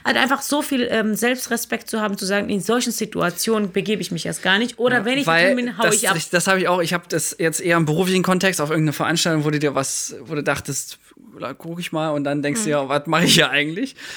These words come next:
Speaker 2: Äh, wenn du so dann der Elefant im Raum bist oder es einfach, einfach nur eine Veranstaltung, wo Zeit verschwendet wird. Und da stress ich mich immer mit selber. Also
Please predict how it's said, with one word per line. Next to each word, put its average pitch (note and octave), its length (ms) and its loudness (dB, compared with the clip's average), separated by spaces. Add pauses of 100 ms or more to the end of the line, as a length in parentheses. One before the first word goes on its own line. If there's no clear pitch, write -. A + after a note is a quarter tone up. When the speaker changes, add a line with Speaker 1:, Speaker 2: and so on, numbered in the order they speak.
(220)
Speaker 2:
Äh, D#3 160 0
wenn D3+ 100 2
du D3+ 60 2
so D3 100 2
dann C#3 200 4
der C3+ 100 2
Elefant C#3 320 0
im C#3 80 -2
Raum D3 180 2
bist D3 140 -2
oder C#3 180 0
es C3+ 140 -2
einfach, C3+ 260 -2 (180)
einfach D#3 200 0
nur D3+ 300 2
eine C#3+ 240 -2
Veranstaltung, D#3 440 0
wo C#3+ 40 -10
Zeit E3+ 320 2
verschwendet C#3 440 0
wird. C#3+ 160 -4
Und C#3+ 140 -4 (220)
da D3 100 -2
stress - 400 0
ich G3+ 160 -2
mich F#3 280 -2
immer A3+ 280 0
mit F#3 140 -4
selber. F3 560 2
Also D3+ 200 2